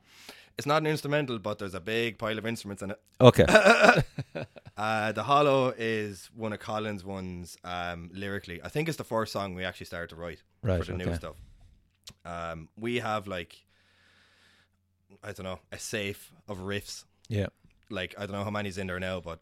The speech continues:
Speaker 1: a lot. And we do tend to, like, you know, keep it clean.
Speaker 2: Mm-hmm.
Speaker 1: We use as much as we can.
Speaker 2: Yeah.
Speaker 1: There's still a few in there that we haven't used. But, um, I just like to hang on to stuff, you know?
Speaker 2: Yeah.
Speaker 1: But that was, that riff, I think, was in there for,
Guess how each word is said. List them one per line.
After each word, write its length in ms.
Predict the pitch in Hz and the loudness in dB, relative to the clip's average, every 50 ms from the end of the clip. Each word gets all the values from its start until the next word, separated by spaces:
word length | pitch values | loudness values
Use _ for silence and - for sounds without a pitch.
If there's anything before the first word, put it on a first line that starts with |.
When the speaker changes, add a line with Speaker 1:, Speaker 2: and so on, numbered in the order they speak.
| _ - | _ -10
Speaker 1:
a 60 | 101 | -6
lot. 220 | 98 98 90 87 92 | -4 -4 -4 -4 -6
And 120 | 98 113 | -6 -6
we 80 | 143 165 | -2 0
do 160 | 196 202 208 | 0 0 0
tend 260 | - 160 135 131 113 | 2 0 0 0 -2
to, 80 | 101 98 | -4 -4
like, 280 | 101 95 90 - - _ _ _ | -4 -6 -6 -8 -18 _ _ _
you 140 | 113 101 92 | -10 -8 -6
know, 120 | 82 78 90 - _ _ _ _ _ _ _ _ - | -8 -8 -10 -18 _ _ _ _ _ _ _ _ -8
keep 220 | - 104 98 - | -8 -8 -6 -6
it 80 | 87 - | -10 -10
clean. 360 | - - 104 101 101 101 101 - _ _ _ - | -6 -6 -4 -2 -4 -4 -6 -10 _ _ _ -6
Speaker 2:
Mm-hmm. 260 | 107 101 85 104 120 110 | -4 -4 -2 -2 -2 -2
Speaker 1:
We 100 | 95 104 | -2 -2
use 280 | 110 110 117 117 95 | -2 0 0 -2 -2
as 120 | 101 95 107 | -4 -4 -2
much 200 | 104 104 - 101 | -4 -4 -4 -6
as 100 | 95 90 | -8 -8
we 100 | 92 87 | -8 -6
can. 300 | - 101 98 104 101 - - - - | -4 -4 -2 -2 -4 -6 -10 -14 -10
Speaker 2:
Yeah. 100 | 107 101 | -6 -4
Speaker 1:
There's 120 | 101 113 - | -4 -4 -2
still 180 | - 123 110 | -2 -2 -2
a 20 | 98 | -2
few 220 | - 107 98 98 | -4 -4 -4 -4
in 80 | 95 92 | -4 -4
there 100 | 90 85 | -6 -6
that 100 | 87 85 | -6 -8
we 80 | 85 | -6
haven't 280 | 82 87 87 87 80 80 | -6 -6 -8 -8 -10 -12
used. 260 | 80 80 78 - _ _ _ _ _ _ _ _ _ _ _ _ | -14 -14 -16 -18 _ _ _ _ _ _ _ _ _ _ _ _
But, 240 | - 90 85 87 85 | -8 -8 -6 -6 -4
um, 320 | 85 85 80 80 80 78 - - | -6 -6 -6 -8 -10 -14 -12 -12
I 60 | 110 | -8
just 160 | 107 117 104 | -8 -8 -6
like 140 | 107 107 101 | -6 -8 -8
to 60 | - | -8
hang 180 | 82 87 87 82 | -8 -8 -8 -8
on 120 | 82 82 | -8 -10
to 80 | 80 78 | -10 -12
stuff, 220 | - - - - - | -16 -20 -20 -20 -16
you 80 | - | -12
know? 80 | 82 110 | -6 -2
Speaker 2:
Yeah. 200 | 107 107 101 95 - - - _ _ _ | 0 0 0 -2 -4 -10 -20 _ _ _
Speaker 1:
But 120 | 92 - | -6 -4
that 120 | 117 117 | -2 -2
was, 380 | 120 120 120 104 90 - - - _ | 0 -2 -4 -4 -8 -12 -14 -10 _
that 140 | 113 117 117 | -4 -2 -2
riff, 220 | 110 113 113 - - | 0 -2 -4 -4 -4
I 100 | 98 95 | -8 -6
think, 200 | - 104 98 92 | -6 -6 -6 -6
was 140 | 92 87 92 | -8 -8 -6
in 140 | 95 92 | -6 -4
there 120 | 92 90 87 | -4 -6 -6
for, 420 | - - 90 90 85 82 80 - | -8 -8 -8 -8 -6 -8 -8 -10